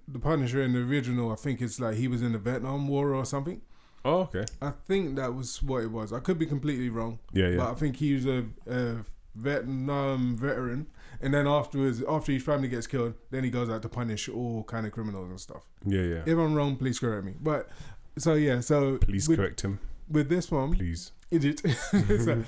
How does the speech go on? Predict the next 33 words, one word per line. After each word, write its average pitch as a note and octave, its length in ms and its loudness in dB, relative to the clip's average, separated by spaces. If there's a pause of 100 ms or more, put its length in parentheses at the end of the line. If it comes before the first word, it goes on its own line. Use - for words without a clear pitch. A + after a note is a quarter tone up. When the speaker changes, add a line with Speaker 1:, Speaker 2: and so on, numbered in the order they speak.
Speaker 2:
<laughs> - 180 -6
Speaker 1:
with D3 140 6
this E3+ 220 4
one, B2+ 420 0
it's C#3 200 -4
like, C3+ 280 0
oh D3 100 2
yeah, C#3+ 260 2
they C3 140 0
go C#3+ 180 2
back B2+ 220 0
to C3+ 100 -4
the C3 100 0
same C3+ 280 -2 (420)
army D#3 260 2
thing. F#3+ 300 -2 (160)
Speaker 2:
Mm. F#2+ 280 -2 (200)
Speaker 1:
But D3+ 200 -2
they, F3 280 2
I F#3 80 -4
think F#3+ 180 2
they E3+ 100 4
kind E3+ 200 2
of C#3+ 260 2
like, C3+ 380 -4 (220)
not, C#3+ 280 2
not C3+ 360 2
to B2 60 -4
go C3 340 2
into B2 300 2
a A2+ 40 -2
politic C3 480 0
thing, B2+ 260 -4